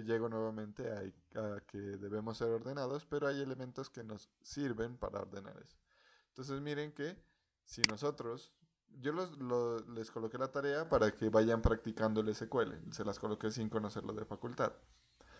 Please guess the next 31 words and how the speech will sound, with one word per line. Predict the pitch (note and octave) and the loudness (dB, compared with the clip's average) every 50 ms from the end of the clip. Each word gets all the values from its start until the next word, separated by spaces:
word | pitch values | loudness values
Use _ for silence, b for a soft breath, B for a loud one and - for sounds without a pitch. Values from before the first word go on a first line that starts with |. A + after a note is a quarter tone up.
| B B B | B B B
Pero | - C3 A#2 A#2+ | 6 6 8 8
en | B2 | 8
este | C3 C#3 C#3 - E3 | 8 8 8 4 6
caso, | E3 E3 D3 A#2+ - C#3 C#3 - - - _ | 10 10 10 10 10 6 2 2 -2 -10 _
si | - - - A2+ | -8 -2 0 2
nosotros | G#2 G#2 G#2 - A2+ A2 - B2 C3 B2+ B2 A#2 | 2 2 4 4 4 4 6 6 6 6 8 8
ya | A#2 A2+ A2 G#2+ G2+ - - | 10 10 10 10 8 4 2
queremos | A#2+ A#2 A#2+ B2 C3 C3+ | 4 6 6 6 6 4
hacer | C#3 B2+ C#3 C3+ | 2 2 2 4
los | B2+ B2+ B2+ B2 | 4 4 2 2
mismos | B2+ C3 B2+ C3 C#3 D#3 | 2 0 2 0 0 0
insert, | D#3+ D#3 C3 A2+ B2+ C3 C3 - - - | 0 0 2 2 2 0 0 -2 0 0
pues | C#3 C#3 | 2 6
vamos | D3 F3 F3+ F#3 F#3 F3+ | 6 6 6 4 4 4
a | E3 | 4
hacer | D3+ C3+ A#2 G#2+ G2+ | 6 8 8 8 8
la | G#2+ G#2+ A2 | 6 6 6
misma | A#2+ C#3 D3 D3+ D#3 | 6 4 2 2 2
cantidad | D#3 D3+ D3+ - C#3+ C#3 C#3 | 2 2 2 6 6 6 8
de | C#3 C#3 | 6 6
líneas, | C#3+ C#3+ D3+ D3 - - - | 4 2 2 0 0 -2 -2
pero | - - A2+ G#2 G#2 G#2 G2+ - | 2 4 4 6 6 4 2 2
menor | A2 A2 G#2+ G#2 G#2 G#2+ G#2+ A2 A#2 - | 2 2 4 4 6 6 6 6 4 2
cantidad | A#2 A2 A2 - G#2+ G#2+ G#2+ G#2 | 2 0 0 2 2 2 4 2
de | G#2 | 2
modificaciones, | G#2 G#2 G#2 G#2 - A2 - A2+ A2+ - D#3+ D3+ A#2+ G#2 B2+ - - B B B B B B B B - | 0 0 -2 -2 -4 -4 -2 -2 0 2 2 2 2 0 -4 -8 -14 B B B B B B B B -2
porque | - C#3 C#3 D#3 | 0 4 6 8
ya | D#3 D3+ D#3 | 10 10 10
solo | D#3+ D#3 D3+ C#3+ | 8 6 8 8
deberíamos | C#3 C3+ C3 C3 B2+ B2+ B2+ B2 | 8 8 6 6 4 2 0 0
cambiar | - B2+ A#2 A2+ A2 G#2+ G#2 G#2+ - | -2 -2 0 6 8 8 8 6 2